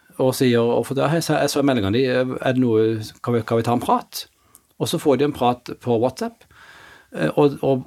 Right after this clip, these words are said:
og begynner da en lang prosess med, med egentlig sjelesorg og, og, og på mange måter helbredelse også, hvor hun da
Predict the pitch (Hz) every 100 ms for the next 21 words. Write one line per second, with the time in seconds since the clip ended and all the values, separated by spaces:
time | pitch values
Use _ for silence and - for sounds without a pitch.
0 | 151 135 123 107 120 107 113 110 156 160
1 | 120 - 98 - - - 110 107 104 98
2 | - - - 107 107 104 104 117 107 104
3 | 110 104 107 - 92 85 110 120 117 113
4 | - 110 101 104 104 95 101 101 - 123
5 | 107 101 92 92 101 95 85 85 98 113
6 | 131 170 - - - - - 135 143 151
7 | 131